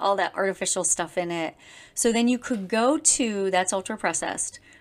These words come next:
Processed, you could go to a granola bar from a top-notch company with high quality ingredients, which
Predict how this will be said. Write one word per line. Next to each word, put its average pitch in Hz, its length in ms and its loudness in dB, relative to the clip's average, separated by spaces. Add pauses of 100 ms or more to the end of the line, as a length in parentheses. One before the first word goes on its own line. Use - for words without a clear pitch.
(120)
Processed, 220 680 4
you 190 60 -6
could 180 180 -6
go 170 220 -4
to 165 920 -2
a 165 100 -2
granola 165 800 -6
bar 185 640 -4 (440)
from 160 380 -2 (140)
a 143 280 -6 (300)
top-notch 196 720 2 (120)
company 160 800 -4
with - 420 -14
high 185 380 -2
quality 170 560 -2
ingredients, 147 880 -2
which - 320 -8